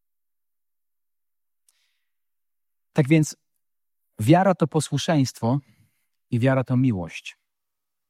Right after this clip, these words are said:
Ale najgorszą rzeczą, którą moglibyśmy teraz zrobić, to zakończyć kazanie tu i teraz, w tym miejscu.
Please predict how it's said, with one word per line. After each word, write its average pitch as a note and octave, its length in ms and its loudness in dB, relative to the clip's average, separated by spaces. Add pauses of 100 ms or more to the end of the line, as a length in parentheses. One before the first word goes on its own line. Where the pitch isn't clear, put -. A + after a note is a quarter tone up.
(1000)
Ale - 140 4
najgorszą G#3 440 4
rzeczą, E3 280 0
którą C3+ 200 0
moglibyśmy D3 560 -2
teraz C3 280 -2
zrobić, A#2 400 -2
to A#2+ 100 -4
zakończyć B2+ 540 -2
kazanie A#2 380 0
tu A#2+ 160 0
i A2 80 0
teraz, F#2+ 300 -6
w - 40 -14
tym A2+ 160 -4
miejscu. F#2+ 400 -8